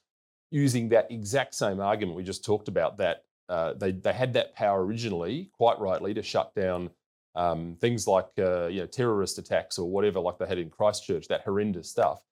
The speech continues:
But then once that power is given, it then gets used to shut down people who abuse, the, you know, or, you know, who have a go at mask mandates or something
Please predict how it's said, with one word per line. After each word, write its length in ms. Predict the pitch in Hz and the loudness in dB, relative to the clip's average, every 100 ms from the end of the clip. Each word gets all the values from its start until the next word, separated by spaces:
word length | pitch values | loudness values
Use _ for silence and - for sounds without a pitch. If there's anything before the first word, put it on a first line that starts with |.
| _ _ _ _ | _ _ _ _
But 160 | 127 127 | 0 4
then 340 | 123 113 107 | 4 4 0
once 200 | 110 139 | 0 -2
that 180 | 139 - | 0 -2
power 200 | 123 107 | 2 2
is 80 | 98 | 2
given, 460 | 180 160 110 151 - _ _ - | 0 2 0 -2 -8 _ _ -6
it 140 | 117 | -2
then 200 | 120 110 | 0 0
gets 260 | 98 101 - | 2 0 0
used 280 | 101 95 - | 0 -2 -4
to 60 | 90 | -4
shut 240 | 101 90 | 0 0
down 200 | 98 92 | 0 -2
people 240 | 95 95 92 | 0 -2 -2
who 140 | 90 | -4
abuse, 580 | 82 98 95 85 - - - | -2 -2 0 -2 -6 -10 -12
the, 160 | 92 | -8
you 80 | 101 | -2
know, 160 | 90 85 | -2 -2
or, 260 | 92 90 | -2 -4
you 80 | 98 | -4
know, 80 | 80 | -6
who 160 | 107 101 | -6 -2
have 160 | 90 | 0
a 40 | 98 | 2
go 200 | 107 95 | 2 2
at 80 | |
mask 360 | 110 107 104 - | 2 0 0 -2
mandates 500 | 98 92 87 87 - | -2 0 -2 -4 -6
or 60 | 92 | -4
something 400 | 104 95 101 | -4 -2 -4